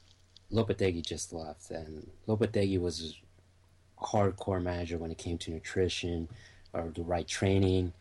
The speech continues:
uh, just being right physically. That's why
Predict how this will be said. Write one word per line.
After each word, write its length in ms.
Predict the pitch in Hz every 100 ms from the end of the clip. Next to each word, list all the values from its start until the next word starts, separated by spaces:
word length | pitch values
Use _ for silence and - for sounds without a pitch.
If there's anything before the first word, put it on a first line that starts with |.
| - - - -
uh, 240 | - - 80
just 280 | - 95 -
being 200 | 101 90
right 200 | 87 80
physically. 600 | - 92 82 - 76 78
That's 260 | 90 -
why 280 | 107 95 90